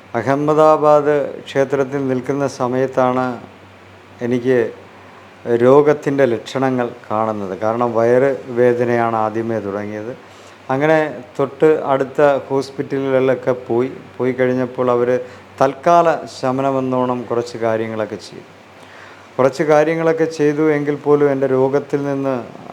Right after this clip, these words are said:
എനിക്ക് ആ മൂർച്ഛന്യ അവസ്ഥയിൽ നിന്നൊരു മാറ്റം എനിക്ക് പറ്റിയില്ല, അല്ലെങ്കിൽ കിട്ടിയില്ല.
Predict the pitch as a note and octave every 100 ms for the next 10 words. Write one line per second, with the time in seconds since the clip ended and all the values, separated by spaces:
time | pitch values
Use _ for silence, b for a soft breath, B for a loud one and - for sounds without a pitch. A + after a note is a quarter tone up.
0 | - - - - - - - B2+ B2+ C#3
1 | C3+ C3 B2 C3 C3 D3+ C#3+ C#3 A#2+ B2
2 | - D3 D3 C#3 C3+ B2 A2+ A2+ - A#2+
3 | G2+ - B B B - G#2+ G#2+ A2 G2+
4 | - B2 A2+ A#2+ A#2 - A2+ A2+ A2 G#2
5 | - - A2+ G2 - -